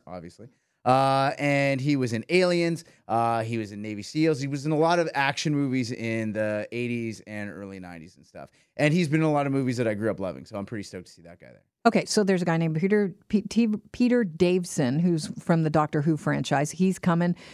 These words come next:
Speaker 2: Craig Parker, he was with Lord of the Rings. He's coming. Tim Rose, who was in Star Wars. And if you're like, "Who? Tim Rose, what, who did he play in Star Wars?" The fish guy,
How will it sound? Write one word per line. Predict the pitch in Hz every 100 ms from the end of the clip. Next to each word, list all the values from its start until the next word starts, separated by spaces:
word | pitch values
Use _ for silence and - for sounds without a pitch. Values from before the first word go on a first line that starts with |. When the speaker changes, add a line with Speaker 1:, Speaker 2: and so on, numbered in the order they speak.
| -
Speaker 2:
Craig | - 196 180
Parker, | 196 190 202 196 190 -
he | 170
was | 165 156
with | 160
Lord | 156 151 151
of |
the | 160
Rings. | 185 190
He's | - 196 -
coming. | 190 185
Tim | 180 220 202 175
Rose, | 170 180 196
who | 196
was | 170 165
in | 160
Star | - 175 175
Wars. | 185 202 202 -
And | 170
if | 170 185
you're | 170
like, | 160 160
"Who? | 240 339 - - -
Tim | - 320
Rose, | 277 294 208
what, | 226 - -
who | 277
did | 330
he | 277
play | 294 254
in | 190
Star | - 180
Wars?" | 175 170
The | 175 196
fish | - 240 240 -
guy, | 175 143 151